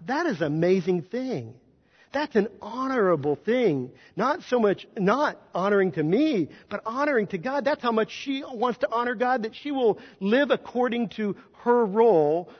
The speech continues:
her design. And in that, as we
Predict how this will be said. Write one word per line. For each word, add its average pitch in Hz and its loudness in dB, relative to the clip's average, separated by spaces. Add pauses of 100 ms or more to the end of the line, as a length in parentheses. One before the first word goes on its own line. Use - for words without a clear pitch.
her 208 2
design. 196 0
And 175 2
in 175 0
that, 214 -2 (680)
as 180 -6
we 226 -4